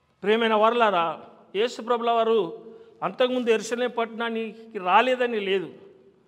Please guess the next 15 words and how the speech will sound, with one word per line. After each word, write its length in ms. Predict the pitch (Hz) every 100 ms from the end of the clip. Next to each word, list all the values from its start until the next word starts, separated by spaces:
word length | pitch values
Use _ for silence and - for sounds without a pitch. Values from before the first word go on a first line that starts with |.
| _ _ _ _ _ _
ఈసారి 720 | 185 240 254 247 254 254 214 - - - - - _ _ _ _ _ _ _
యేసు 340 | - 214 254 254
ప్రభుల 320 | 220 233 240
వారు 440 | 233 233 247 240 - - - - _ _ _ _ _
శాంతి 440 | - 185 220 226 240
సమాధానాపతి 960 | 208 214 226 208 233 240 233 233 233 202 -
అధిపతిగా, 680 | 190 202 240 226 226 226 196 - - _ _ _ _ _ -
ఒక్కొక్క 280 | 190 202
రాజులకు 580 | 202 185 214 247 247 240
రాజుగా 720 | 214 226 247 254 233 151 - - - - _ _ _ _ _ _ -
తాను 500 | 190 220 214 190 185
ఈ 100 | 185
యొక్క 220 | 196 190 190
యెరూషలేము 520 | 208 202 233 226 208
దేవాలయానికి 1040 | 185 208 220 208 202 196 - 196 170 165